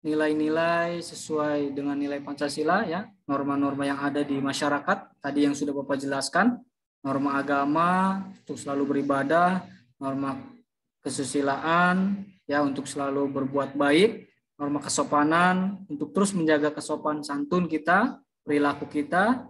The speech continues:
di lingkungan keluarga dan sebagainya, dan norma hukum ya untuk terus menjaga ketertiban atau aturan yang ada di lingkungan kita, di tempat tinggal kita ya. Mudah-mudahan kalian bisa menerapkannya dengan baik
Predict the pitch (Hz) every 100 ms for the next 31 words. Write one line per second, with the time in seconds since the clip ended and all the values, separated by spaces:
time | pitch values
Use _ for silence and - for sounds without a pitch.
0 | - 147 143 139 143 135 143 143 143 143
1 | 143 156 202 277 - _ _ - 143 143
2 | 139 139 143 180 240 - - _ 175 190
3 | 185 185 190 190 226 185 127 127 139 196
4 | - _ _ 170 165 180 - 202 - 180
5 | 170 165 147 175 202 208 202 170 - 151
6 | - 151 156 175 180 185 202 - - 143
7 | - 165 175 180 160 - 156 165 147 139
8 | 143 147 156 143 139 131 143 139 131 135
9 | 165 185 208 196 _ _ _ _ _ _
10 | _ 139 139 139 143 139 139 135 123 123
11 | 120 - - _ _ _ 160 175 - -
12 | - _ _ _ 156 156 170 196 202 175
13 | 180 175 170 196 180 165 170 - 170 185
14 | 165 156 165 190 - -